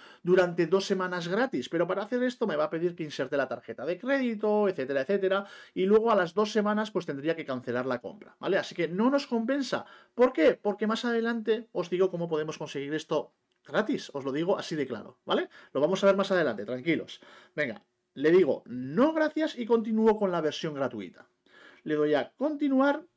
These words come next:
Vale, si yo le doy al botoncito para atrás, ¿vale? A la de abajo, a la derecha, ¿vale? Fijaros que yo estoy aquí en la estrellita número uno. Fijaros cómo tiene como una línea lateral que rodea el círculo,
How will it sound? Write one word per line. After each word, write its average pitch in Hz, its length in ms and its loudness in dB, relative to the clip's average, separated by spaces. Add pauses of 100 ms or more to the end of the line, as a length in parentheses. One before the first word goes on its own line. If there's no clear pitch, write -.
(200)
Vale, 147 240 2
si 208 180 -4
yo 277 120 4
le 311 100 2
doy 302 120 4
al 247 120 4
botoncito 214 560 0
para 165 180 0
atrás, 190 560 -2
¿vale? 160 300 0
A 139 80 -4
la 127 120 0
de 123 120 0
abajo, 175 320 -2
a 165 40 -2
la 143 80 -2
derecha, 160 520 -2 (460)
¿vale? 190 220 2
Fijaros 269 540 2
que 180 120 2
yo 226 140 4
estoy 240 300 0
aquí 170 340 0
en 151 140 -6
la 139 100 0
estrellita 170 640 -4
número 190 460 -2
uno. 214 340 0 (300)
Fijaros 240 460 0
cómo 240 300 2
tiene 240 360 0
como 160 520 0 (100)
una 226 520 2
línea 220 580 2
lateral 165 500 2
que 180 100 -6
rodea 143 400 0
el 202 120 0
círculo, 247 520 0